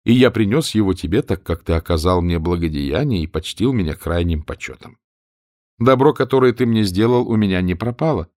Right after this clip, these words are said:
Вот твой перстень, возьми его. И если я сделал с тобой что-нибудь, требующее убиения, скажи мне, в чем мой грех, и убей меня,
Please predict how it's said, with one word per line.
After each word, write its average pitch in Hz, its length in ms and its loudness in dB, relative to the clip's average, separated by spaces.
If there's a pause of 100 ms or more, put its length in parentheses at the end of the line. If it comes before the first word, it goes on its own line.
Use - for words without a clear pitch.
(120)
Вот 196 220 -2
твой 85 160 -4
перстень, 87 560 -6
возьми 113 400 0
его. 85 260 -4 (240)
И 113 80 4
если 120 300 2
я 120 160 4
сделал 117 380 2
с - 80 -4
тобой 107 300 2
что-нибудь, 110 480 -2
требующее 104 720 2
убиения, 98 720 0
скажи 147 460 0
мне, 123 180 0
в - 80 -10
чем 160 240 -2
мой 139 200 0
грех, 95 340 0
и 92 40 -2
убей 95 360 0
меня, 110 360 -10